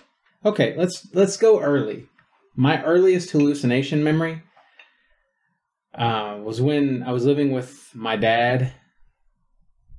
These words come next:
and my mom and Aunt Misty, and you were a baby. It was back when you were in a walker and you used to run out the front door and your, uh, walker would flip over,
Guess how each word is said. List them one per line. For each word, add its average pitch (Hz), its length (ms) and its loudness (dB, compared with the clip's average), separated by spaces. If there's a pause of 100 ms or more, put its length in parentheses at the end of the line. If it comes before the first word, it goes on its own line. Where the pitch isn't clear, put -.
(100)
and 123 120 0
my 117 100 -2
mom 104 560 -6 (440)
and 123 120 -10
Aunt 110 120 -10
Misty, 113 360 -8
and 113 120 -8
you 151 120 2
were 180 140 0
a 143 60 0
baby. 117 380 0
It - 80 -8
was 113 140 -10
back 127 300 -2
when 120 200 2
you 120 180 -4
were 110 400 -2
in 135 140 -4
a 110 60 -2
walker 123 460 0
and 117 120 -6
you 113 80 -12
used 117 180 -18
to 117 60 -8
run 117 180 -2
out 113 200 -12
the - 80 -8
front 120 320 -12
door 120 440 0
and 113 120 -6
your, 107 120 -6 (1040)
uh, - 140 -16
walker 123 400 0
would 123 140 0
flip 127 260 0
over, 123 440 -2